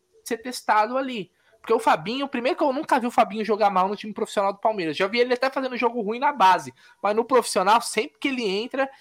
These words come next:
ele vai muito bem, obrigado. Ele é um jogador que sabe se posicionar, ele tem o passe. Talvez ele seja esse jogador. Só precisa de uma oportunidade, cara. Né? Assim como o John John, quando entrou, entrou bem, o que faltava pra ele? Era uma oportunidade, cara. Então o Fabinho merece uma sequência maior,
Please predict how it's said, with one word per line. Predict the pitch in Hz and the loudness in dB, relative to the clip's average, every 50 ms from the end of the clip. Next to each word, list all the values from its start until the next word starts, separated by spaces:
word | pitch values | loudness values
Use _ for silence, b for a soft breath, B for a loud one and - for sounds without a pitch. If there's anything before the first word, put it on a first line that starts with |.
| B B B | B B B
ele | - 190 214 233 | -6 -4 -4 -2
vai | 202 226 220 | 0 0 -2
muito | 208 220 240 240 - 277 | -2 -4 -10 -12 -10 -6
bem, | 247 226 220 226 | -4 -2 -2 -2
obrigado. | 233 208 269 262 220 196 214 208 196 | -4 -6 -8 -4 2 4 4 4 4
Ele | 165 160 | 0 -2
é | 165 | -2
um | 156 | -2
jogador | 175 160 175 170 156 156 | 0 0 0 0 0 -2
que | - - | -2 -2
sabe | - 160 160 - | -4 -6 -6 -8
se | - - | -14 -10
posicionar, | _ - 160 - - - 196 190 185 185 180 180 175 b b b b b _ - | _ -6 -6 -6 -6 -6 -6 -2 0 0 0 0 -2 b b b b b _ -8
ele | 175 170 160 | -6 -6 -6
tem | 151 - 156 160 | -6 -6 -8 -8
o | 180 | -8
passe. | - _ 196 190 196 190 - - | -2 _ 4 4 4 2 2 0
Talvez | 240 240 226 233 226 233 | 0 0 0 0 -2 -4
ele | 233 269 | -4 -6
seja | 254 - 269 247 - 254 | -6 -8 -8 -8 -8 -10
esse | 247 - - 262 247 | -10 -10 -10 -10 -6
jogador. | 214 254 254 269 262 294 285 254 247 240 226 - _ _ _ _ | -6 -6 -4 -2 -4 -2 0 0 0 0 0 -4 _ _ _ _
Só | - - - | -8 -8 -8
precisa | - - 220 202 202 196 | -6 -8 -4 -4 -4 -4
de | 196 220 | -2 0
uma | 220 220 220 220 | 2 4 4 4
oportunidade, | 220 220 226 254 233 233 - 254 294 311 294 285 240 214 214 190 - - - | 4 2 0 -2 -4 -4 -6 -8 -8 -4 0 4 4 4 4 2 -2 -8 -12
cara. | - 127 104 98 _ _ _ _ _ _ _ | -10 -10 -10 -10 _ _ _ _ _ _ _
Né? | - 180 214 247 247 B B - | -2 0 0 0 0 B B 0
Assim | 247 - 370 370 | 0 0 0 0
como | 370 339 269 254 | 0 0 0 0
o | 214 | 0
John | 160 220 208 202 180 | 2 2 2 2 2
John, | - 196 190 185 | 2 0 0 2
quando | - 185 180 180 | 0 -2 -4 -2
entrou, | 175 165 180 180 175 - | -4 -4 -2 -2 -2 -2
entrou | 170 165 147 160 170 165 | -4 -6 -4 -4 -4 -2
bem, | 160 220 247 247 220 151 - _ _ _ | 0 0 0 0 -2 -6 -10 _ _ _
o | - 311 | -10 -4
que | - 320 | -2 0
faltava | - - 285 262 240 - 214 202 202 | 2 4 4 4 4 4 2 2 2
pra | 196 - 190 175 | 0 0 -2 -2
ele? | 156 160 - | -2 -2 -4
Era | - 311 339 | -2 -2 0
uma | 294 262 262 | 0 2 0
oportunidade, | 262 262 277 277 254 - 269 277 294 262 233 214 214 214 196 - 151 | 0 0 -2 -4 -4 -6 -8 -8 -6 -2 0 2 2 2 0 -4 -8
cara. | - - 113 b b b b | -12 -12 -12 b b b b
Então | b - 240 | b -4 -4
o | 262 | 0
Fabinho | - 247 202 170 175 214 240 226 _ _ _ - | 2 2 2 2 0 -4 -10 -10 _ _ _ -6
merece | 226 220 220 208 214 226 240 240 - | -4 -2 -2 0 0 -2 -2 -4 -4
uma | 240 226 | -4 -4
sequência | 226 - 240 - - 202 202 208 - - 214 | -4 -4 -8 -8 -6 -6 -6 -4 -2 -2 0
maior, | 220 220 214 175 180 196 196 | 0 2 2 2 2 2 0